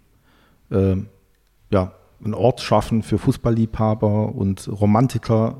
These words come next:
äh, eine Heimat für, ja, die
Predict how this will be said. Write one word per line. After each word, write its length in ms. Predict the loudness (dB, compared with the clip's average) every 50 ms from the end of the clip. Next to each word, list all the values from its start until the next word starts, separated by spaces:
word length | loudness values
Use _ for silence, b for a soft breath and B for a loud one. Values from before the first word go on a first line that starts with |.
| -10 -6
äh, 1800 | -4 -2 -2 0 -2 -2 -4 -8 -12 -14 -12 -12 -12 -10 -12 -12 -12 -14 -16 -20 _ _ -20 -18 -18 -16 -16 -18 -18 -18 -20 _ _ _ -4
eine 180 | -2 -2 0 2
Heimat 500 | 4 4 4 6 6 6 4 4 2 -2
für, 480 | -8 -4 0 2 4 4 4 2 0 -4 -10 _ b b b b b b b b b b b b b b b
ja, 100 | -8 -8 -8 _ _ -2
die 280 | 0 2 2 2 0